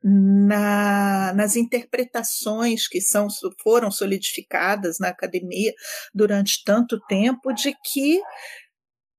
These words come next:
não tinha cultivo, não tinha plantio por essas pessoas, né? É muito difícil para as pessoas aceitarem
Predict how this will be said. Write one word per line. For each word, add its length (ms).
não 220
tinha 520
cultivo, 680
não 160
tinha 320
plantio 1000
por 140
essas 360
pessoas, 760
né? 300
É 100
muito 600
difícil 1040
para 140
as 100
pessoas 680
aceitarem 1040